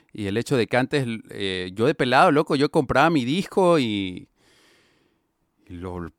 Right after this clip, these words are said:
lo atesoraba. Me acuerdo que escuchaba todo el disco y yo decía, "Ah, esta van a sacar de single, esta va a sacar de single", ¿sabes? Como que tenía ese juego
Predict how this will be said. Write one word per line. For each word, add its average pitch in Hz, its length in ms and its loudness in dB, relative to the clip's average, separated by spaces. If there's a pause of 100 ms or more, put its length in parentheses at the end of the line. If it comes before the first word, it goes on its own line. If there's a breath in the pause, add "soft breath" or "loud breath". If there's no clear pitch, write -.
(120)
lo 98 120 -12
atesoraba. 131 920 8
Me 117 80 2
acuerdo 120 380 4
que - 80 -6
escuchaba 117 540 2
todo 120 240 6
el 110 80 2
disco 131 500 4
y 113 80 0
yo 113 120 4
decía, 107 380 0
"Ah, 95 240 -2
esta 113 280 0
van 104 120 2
a 98 60 -2
sacar 98 300 -4
de 92 80 -8
single, 92 420 -6
esta 98 160 -6
va 95 60 2
a 92 40 -6
sacar 90 280 -6
de 87 40 -8
single", 92 240 -12
¿sabes? 107 240 0
Como 127 200 -2
que 123 80 0
tenía 117 200 -2
ese 120 140 -4
juego 117 480 4